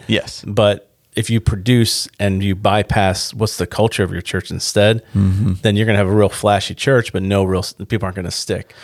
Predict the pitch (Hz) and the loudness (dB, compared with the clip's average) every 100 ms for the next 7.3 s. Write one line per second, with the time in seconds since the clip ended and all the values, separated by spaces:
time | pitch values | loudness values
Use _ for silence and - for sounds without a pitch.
0 | - - 143 120 120 117 123 104 104 107 | -8 0 4 4 2 2 2 2 2 2
1 | 101 98 98 98 - 101 107 - - 107 | 2 4 4 2 0 2 2 0 -2 -2
2 | - 110 110 101 117 104 98 95 - - | 2 0 0 -2 0 0 0 -4 -8 -2
3 | 107 101 - - 104 104 107 107 101 98 | 0 0 -4 -2 2 2 2 2 2 2
4 | 98 92 98 95 104 107 104 95 90 87 | -2 0 -2 0 2 2 2 0 -2 -8
5 | - - - - - - 110 107 - 107 | -14 -20 -20 -20 -8 0 0 0 0 2
6 | 117 - 110 104 123 147 156 143 160 185 | 2 0 -4 0 0 0 -2 0 0 0
7 | 139 - 90 | -4 -6 -16